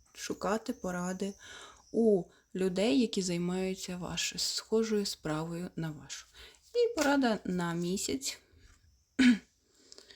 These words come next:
Порада на місяць. Будете дуже гарно, е, дуже мати хороші, м, результати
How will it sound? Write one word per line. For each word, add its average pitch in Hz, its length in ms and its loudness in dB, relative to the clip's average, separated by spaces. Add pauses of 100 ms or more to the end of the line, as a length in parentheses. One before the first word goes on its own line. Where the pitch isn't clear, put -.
(340)
Порада 226 300 6
на 196 120 4
місяць. 240 720 -2
Будете 202 960 -2 (880)
дуже 208 320 4
гарно, 175 600 -4 (680)
е, 180 200 -8
дуже 190 380 -2
мати 185 440 -4
хороші, 185 680 -6 (640)
м, 170 720 -6 (100)
результати 175 720 -4